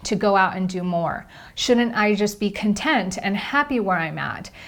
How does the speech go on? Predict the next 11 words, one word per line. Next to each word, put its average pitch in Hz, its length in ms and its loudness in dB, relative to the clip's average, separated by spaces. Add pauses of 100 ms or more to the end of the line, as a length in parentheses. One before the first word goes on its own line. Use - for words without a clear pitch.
(160)
Maybe 240 680 4
it's 208 220 0
not 196 260 2
right 214 300 4
of 185 140 -2
me 175 240 -2
to 180 380 -2
hustle 208 600 0
and 170 300 -2
be 196 100 0
motivated 190 760 2